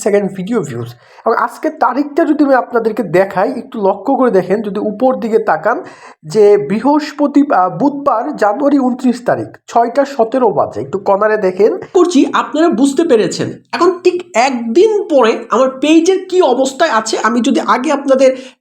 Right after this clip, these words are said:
তারিখটা যদি দেখাই, জানুয়ারি তিরিশ তারিখ সাতটা চুয়াল্লিশ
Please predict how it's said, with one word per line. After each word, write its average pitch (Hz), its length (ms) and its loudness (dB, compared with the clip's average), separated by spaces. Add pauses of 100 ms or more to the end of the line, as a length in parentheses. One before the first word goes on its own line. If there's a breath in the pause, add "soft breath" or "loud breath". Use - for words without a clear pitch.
(160)
তারিখটা 311 420 0 (100)
যদি 277 140 4 (100)
দেখাই, 196 280 0 (360 loud breath)
জানুয়ারি 320 420 2 (200)
তিরিশ 294 280 4 (160)
তারিখ 139 240 -4 (340)
সাতটা 254 360 -2 (580)
চুয়াল্লিশ 320 480 4